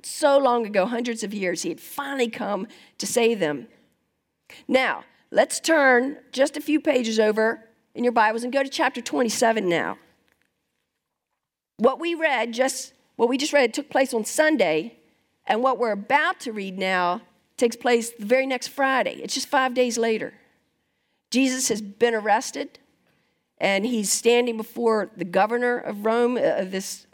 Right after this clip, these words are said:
area they were in, and it's Pontius Pilate. We all know that name. And Pontius Pilate doesn't know what to do with this guy, this Jesus. So beginning in verse fifteen, we read this.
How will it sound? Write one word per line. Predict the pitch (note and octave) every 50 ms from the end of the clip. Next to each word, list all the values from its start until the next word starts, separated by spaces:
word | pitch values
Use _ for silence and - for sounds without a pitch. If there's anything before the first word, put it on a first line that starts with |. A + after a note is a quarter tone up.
| -
area | - - - A3 A3+ A3+ A#3
they | A3+ A3+ A3
were | A3 A3 A3+
in, | A#3+ B3 A#3+ A#3+ B3
and | G3 D3+ C#3+
it's | D3 E3+ D#3+ -
Pontius | - - - A#3 G#3 A#3 A3+ A3 G#3+
Pilate. | - - A#3 G#3 A3 G#3+ A3+ A3
We | - G#3
all | G3 G3+
know | G#3 G3 G3+
that | G3 G3 F#3 F3
name. | F#3 G3+ G3+ G#3 A3 A#3+ A#3+ - _ _ _ _ _ _ _ _ _ _ _ _ _ _
And | - - G3+
Pontius | - G#3+ G#3+ A3+ A3+ G#3+
Pilate | - A#3 G3+ G#3 G3+
doesn't | G3 G#3 G#3+ A3 G#3
know | G#3+ G3+
what | G3+ G3 -
to | F3
do | F3 F#3 F3+
with | D#3+ E3 -
this | - D3+ - -
guy, | - D3+ C3 A#2 A#2+ D#3+ - - _ _ _ _ _ _ _ _ _ _ _ _ _
this | _ E3+ E3 -
Jesus. | - - E3+ E3+ E3 E3 C#3 C3 - - - - _ _ _ _ _ _ _
So | - - A#3
beginning | A3 A3+ G3+ A#3+ B3+ C4+ C#4 C4+ B3
in | A#3 A3
verse | G#3+ A#3 A#3 A#3+ - -
fifteen, | - A#3+ G#3+ G#3 - - D4 D4 C#4+ B3+ A3
we | G3+ F#3+ F#3+
read | F#3 F#3 F#3+ F3+
this. | G3 G3+ F3+ D3 D3+ - - - -